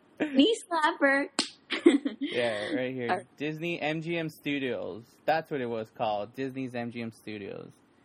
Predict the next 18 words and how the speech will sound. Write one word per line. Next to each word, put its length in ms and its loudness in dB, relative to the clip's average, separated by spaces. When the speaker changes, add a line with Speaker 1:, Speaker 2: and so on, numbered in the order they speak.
Speaker 1:
Yes, 340 -2
the, 160 -4
and 260 -4
Disney 300 0
M 100 -2
G 80 0
M 100 0
Studios. 460 -2
Speaker 2:
Do 80 0
they 140 2
still 240 2
have 200 4
the 240 0
Indiana 400 0
Jones, 460 -2
uh, 180 2
show 300 -2
there? 240 -4